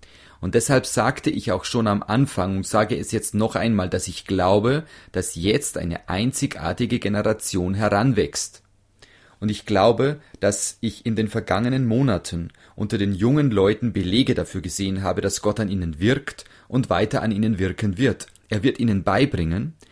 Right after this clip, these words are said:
dass sie nicht in einer unnormalen Situation ganz normal weiterleben können. Ich glaube, dass sie viel realistischer sind als einige Ältere.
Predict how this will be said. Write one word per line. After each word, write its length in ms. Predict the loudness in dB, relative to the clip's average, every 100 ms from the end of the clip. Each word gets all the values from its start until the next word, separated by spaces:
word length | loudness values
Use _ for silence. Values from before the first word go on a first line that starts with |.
| -20 -20 -10
dass 200 | -4 -2
sie 100 | 0
nicht 540 | 0 2 0 0 -6 -4
in 160 | -4
einer 320 | -2 -4 -6 _
unnormalen 640 | 0 2 2 2 0 0 -2
Situation 800 | -4 -4 -2 -2 -2 -2 -2 -2
ganz 300 | -2 -2 0
normal 540 | 0 0 -2 -4 -4
weiterleben 640 | -2 -2 -2 -2 -2 -4
können. 320 | -6 -8 -10 -14 _ _ _ _ _ _ _ _ _ _ -20 _ _ _ _ _ _ _
Ich 120 | -12 0
glaube, 260 | 4 4
dass 160 | 2 0
sie 120 | -4
viel 340 | -4 -2 0
realistischer 720 | 0 0 2 2 2 -2 -4 -2
sind 240 | -2 0
als 160 | -2 -4
einige 460 | -6 -4 -2 0
Ältere. 480 | 0 0 -2 -2